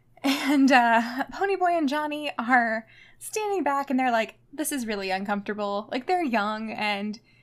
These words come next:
neither of them, like, want to talk to girls in that tone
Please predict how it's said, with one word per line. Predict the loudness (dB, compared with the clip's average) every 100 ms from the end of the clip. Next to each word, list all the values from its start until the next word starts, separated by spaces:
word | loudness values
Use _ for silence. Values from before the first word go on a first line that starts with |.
| _ -4
neither | 0 2 2
of | 0
them, | -2 0 -4 -8 -6
like, | -6 -6 -14 -10
want | -4 -2 -2
to |
talk | -2 -2
to | -4
girls | -4 -2 -2 -4 -8
in | -8 -6
that | -8 -8
tone | -8 -4 -2 -2 -4